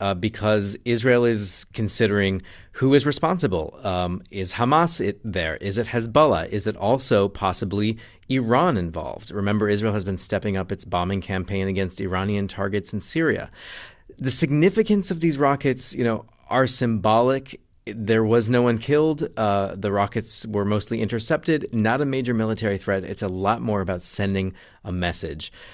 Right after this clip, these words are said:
Uh, Israeli officials think that this may have been a premeditated attempt by, uh, Israel's enemies, trying to take advantage of Israel at a moment of weakness when this country has been consumed with,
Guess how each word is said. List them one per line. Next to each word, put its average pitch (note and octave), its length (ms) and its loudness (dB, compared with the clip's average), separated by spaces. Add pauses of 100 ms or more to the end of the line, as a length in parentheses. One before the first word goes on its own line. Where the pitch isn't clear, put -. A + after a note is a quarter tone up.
(200)
Uh, F2+ 180 -4
Israeli G#2+ 680 2
officials G#2 680 -2 (100)
think G#2+ 340 -2
that F2+ 160 -8
this - 280 -4
may G2+ 200 0
have A#2+ 120 2
been G2+ 120 2
a F2+ 60 -2
premeditated A#2+ 840 0
attempt F#2+ 420 -4
by, E2+ 340 -2 (480)
uh, F2 220 -2 (120)
Israel's B2+ 440 2
enemies, C#3+ 460 0
trying - 340 -2
to C#3 60 2
take C3+ 220 -2
advantage A2 420 -2
of G#2 120 0
Israel G2+ 340 0
at G2 140 -2
a G2+ 60 0
moment F#2+ 380 0
of G2 120 -4
weakness G#2 520 -4
when F#2 380 -2
this G2+ 180 -2
country G2+ 400 -4
has G2 120 -4
been F#2+ 280 -2 (320)
consumed D#3 640 2
with, G2 300 0